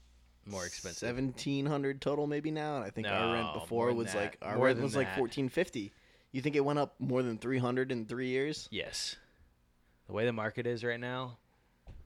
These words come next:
Speaker 2: Mm.
Speaker 1: the way the market is right now, I bet you it's at least two thousand a month.
Speaker 2: I coulda bought that house.
Speaker 1: Why didn't you?
Speaker 2: <laughs> 'Cause.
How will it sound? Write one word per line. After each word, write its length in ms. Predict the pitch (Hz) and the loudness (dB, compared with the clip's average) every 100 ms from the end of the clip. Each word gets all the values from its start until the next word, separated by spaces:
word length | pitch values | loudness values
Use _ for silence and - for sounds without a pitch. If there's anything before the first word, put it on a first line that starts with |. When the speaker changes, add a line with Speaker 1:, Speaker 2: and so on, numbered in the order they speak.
| - - - | -18 -18 -16
Speaker 2:
Mm. 240 | 110 110 - - - | -14 -14 -16 -20 -8
Speaker 1:
the 60 | 107 | -4
way 80 | |
the 60 | 127 | -2
market 260 | 127 120 120 | 0 -2 -4
is 120 | 107 | -4
right 100 | 101 | -4
now, 160 | 101 101 | -4 -6
I 60 | |
bet 180 | 104 107 | -6 -6
you 80 | 107 | -8
it's 140 | 95 | -8
at 120 | 85 | -10
least 280 | 85 92 - | -8 -10 -12
two 120 | - 82 | -14 -10
thousand 360 | 82 78 65 | -8 -8 -12
a 40 | 67 | -18
month. 260 | 71 80 _ _ - - - | -18 -18 _ _ -20 -20 -10
Speaker 2:
I 40 | |
coulda 140 | 120 85 | -6 -4
bought 260 | 87 98 | -6 -8
that 160 | - 64 | -10 -10
house. 440 | 98 - 123 - - _ _ _ _ _ _ _ | -8 -8 -10 -14 -20 _ _ _ _ _ _ _
Speaker 1:
Why 100 | - | -12
didn't 200 | 101 110 | -12 -12
you? 100 | 87 | -16
Speaker 2:
<laughs> 60 | 87 _ _ _ _ _ _ _ _ _ _ _ _ _ _ _ _ _ _ _ _ _ _ _ _ _ _ _ _ _ - _ _ _ | -20 _ _ _ _ _ _ _ _ _ _ _ _ _ _ _ _ _ _ _ _ _ _ _ _ _ _ _ _ _ -20 _ _ _
'Cause. 340 | - - 113 | -12 -8 -8